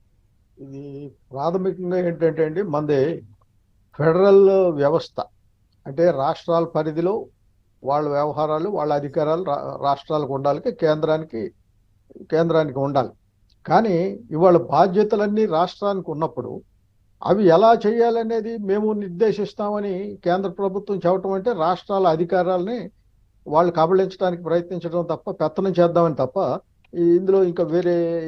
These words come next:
ఏమీ లేదు. Very undemocratic approach ఒకటి. రెండోది, రాష్ట్రంలో విద్యుత్ రంగాన్ని ఎలా అభివృద్ధి చేయాలి, డిమాండ్ని ఎలా తీర్చాలి, ప్రజలకి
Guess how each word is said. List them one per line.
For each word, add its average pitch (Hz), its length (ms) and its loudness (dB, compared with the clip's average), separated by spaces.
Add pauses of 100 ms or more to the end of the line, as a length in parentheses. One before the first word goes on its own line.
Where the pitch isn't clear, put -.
ఏమీ 175 120 -2
లేదు. 151 180 -8
Very 170 240 -2
undemocratic 175 760 -2
approach 147 580 -8 (180)
ఒకటి. 143 280 -14 (360)
రెండోది, 196 720 2 (500)
రాష్ట్రంలో 226 840 -2 (140)
విద్యుత్ 170 420 -8
రంగాన్ని 185 420 -4
ఎలా 165 220 2
అభివృద్ధి 170 540 0
చేయాలి, 143 280 -6 (1000)
డిమాండ్ని 208 560 0
ఎలా 170 220 2
తీర్చాలి, 170 540 -4
ప్రజలకి 196 760 -4